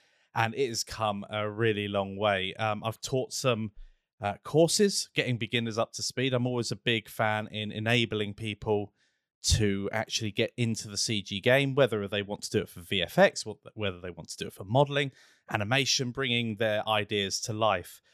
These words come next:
Um, I primarily focus these days on the game development side of things. So instead of just focusing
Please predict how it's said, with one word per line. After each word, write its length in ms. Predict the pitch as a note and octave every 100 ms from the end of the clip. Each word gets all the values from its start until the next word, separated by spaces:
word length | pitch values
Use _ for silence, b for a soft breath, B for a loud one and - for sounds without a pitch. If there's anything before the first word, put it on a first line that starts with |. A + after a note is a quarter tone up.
| b b
Um, 240 | A2 A2 A2 C3
I 140 | C#3+
primarily 600 | - D3 E3 E3+ E3+ D#3
focus 460 | - D3+ - C#3+ -
these 240 | D3+ C#3+
days 320 | D3+ D3+ B2 -
on 520 | A#2 A2+ A2 G#2+ G2+ _ -
the 100 | A2
game 240 | B2+ B2
development 500 | C#3 C3+ D3 F3+ G#3
side 280 | - E3+ E3+
of 60 | C#3
things. 280 | G3 A#3 -
So 300 | B2 G#2+ G2+
instead 340 | A2 - A2+
of 140 | G#2+
just 240 | - A2 -
focusing 560 | A#2 G#2 - A2 G2+